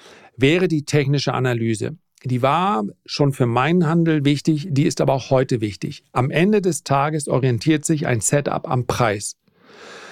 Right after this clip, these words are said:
Und die Analyse des Preises ist die technische Analyse, sagen wir Schrägstrich Marktanalyse. Das können natürlich auch noch weitere Indikatoren eine Rolle spielen. Es gibt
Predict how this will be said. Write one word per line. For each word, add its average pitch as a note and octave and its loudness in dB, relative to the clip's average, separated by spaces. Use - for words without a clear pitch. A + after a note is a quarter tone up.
Und - 0
die C3+ 4
Analyse D3+ 2
des D3+ 0
Preises D#3 0
ist F3+ 2
die C#3+ 0
technische C3+ 2
Analyse, A#2 0
sagen B2+ 2
wir C#3 2
Schrägstrich C3 -2
Marktanalyse. B2 0
Das A2+ -10
können C3 2
natürlich A2+ 0
auch A2+ 0
noch G#2 -2
weitere A2 0
Indikatoren G#2+ 0
eine A2 0
Rolle G#2 0
spielen. A2 -4
Es - -4
gibt G3+ 2